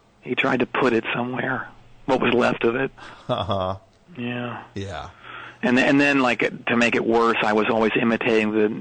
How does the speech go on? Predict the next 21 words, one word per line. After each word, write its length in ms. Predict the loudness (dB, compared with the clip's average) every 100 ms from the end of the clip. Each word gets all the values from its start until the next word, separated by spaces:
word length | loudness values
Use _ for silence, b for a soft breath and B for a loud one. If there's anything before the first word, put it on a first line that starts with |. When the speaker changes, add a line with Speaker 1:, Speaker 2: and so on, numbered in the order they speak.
| -10 -12 -2
Speaker 1:
Norwegian 460 | 0 2 2 0 0
accent 540 | 0 0 0 0 0
around 280 | 0 0 0
the 60 | -2
crew. 540 | -2 2 4 4 2 -4 B B B B B B B B -20 _ _ _ -20 -6
And 120 | 0 2
I, 40 | 2
I've 260 | 2 2
got 200 | 0 0
a 40 | 2
pretty 160 | 2 4
good 160 | 4
ear 140 | 4 4
for 140 | 2
accents. 340 | 2 0 -2 -2
I'm 60 |
pretty 260 | 0 0 0
good 220 | 2 2
at 140 | 2 0
them. 200 | -8 -10 _ _ _ _ _ _ _ -20 -18 -6
Speaker 2:
Okay. 560 | -4 -2 -2 -4 -4